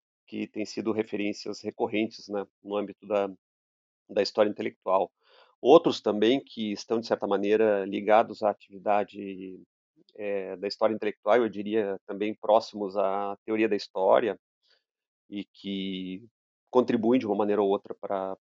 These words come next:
pra pensarmos alguns problemas teóricos e metodológicos da história intelectual, é, são o,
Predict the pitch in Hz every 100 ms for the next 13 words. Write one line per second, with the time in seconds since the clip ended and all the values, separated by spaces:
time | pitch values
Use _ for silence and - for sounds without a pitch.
0 | - 107 139 127 - 170 110 90 107 98
1 | 117 113 104 98 - - 107 104 104 -
2 | - - _ _ - 110 101 107 - 98
3 | 120 127 107 104 104 101 - 104 101 -
4 | 104 104 101 - 101 101 143 - _ _
5 | _ _ _ _ _ _ 104 101 - 123
6 | 127 123 101 95 90